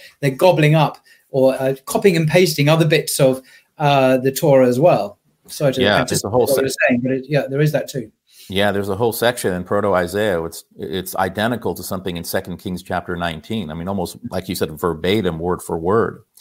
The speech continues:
Speaker 1: Yeah.
Speaker 2: Yeah. So, so these, so these were disciples of, of, of Isaiah that belonged to what historians call the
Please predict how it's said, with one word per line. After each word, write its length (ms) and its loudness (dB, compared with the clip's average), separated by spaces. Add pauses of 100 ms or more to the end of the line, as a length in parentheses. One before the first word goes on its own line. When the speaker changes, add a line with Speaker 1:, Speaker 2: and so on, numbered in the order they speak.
(200)
Speaker 1:
Yeah. 60 -16 (340)
Speaker 2:
Yeah. 380 2 (160)
So, 180 2
so 180 4
these, 380 0 (220)
so 160 -2
these 200 0
were 120 -4
disciples 580 0
of, 220 -4
of, 340 -2
of 140 -2
Isaiah 460 2
that 180 -2
belonged 540 0
to 500 -6 (400)
what 160 0
historians 640 0
call 260 0
the 140 -4